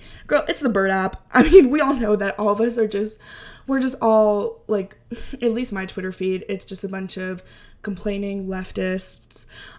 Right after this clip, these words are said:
Um, so, but it's kind of nice and comforting to see that we all are struggling a little bit right now in regards to school, because I saw a tweet that was like,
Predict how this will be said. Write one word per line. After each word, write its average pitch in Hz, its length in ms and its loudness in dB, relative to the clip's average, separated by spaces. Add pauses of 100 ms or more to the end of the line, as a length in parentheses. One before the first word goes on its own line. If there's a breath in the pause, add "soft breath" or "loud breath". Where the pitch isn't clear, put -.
Um, 320 400 6 (1700 loud breath)
so, 233 320 2
but 220 360 0
it's 269 120 -6
kind 320 260 -6
of 320 200 -4
nice 196 400 -6
and 208 160 -8
comforting 196 440 -8
to 208 60 -10
see 190 220 -6
that 185 320 -6
we 185 240 -6
all 180 480 -8 (400 soft breath)
are 202 140 -4
struggling 202 500 -4
a 254 80 -4
little 277 200 -6
bit 311 180 -2
right 311 180 -2
now 311 400 -8 (680)
in 220 100 -4
regards 220 400 0
to 208 100 -10
school, 226 480 4
because 208 720 -6 (480 soft breath)
I 233 60 0
saw 233 180 0
a 220 60 2
tweet 226 220 -8
that 208 100 0
was 202 160 -4
like, 196 280 -6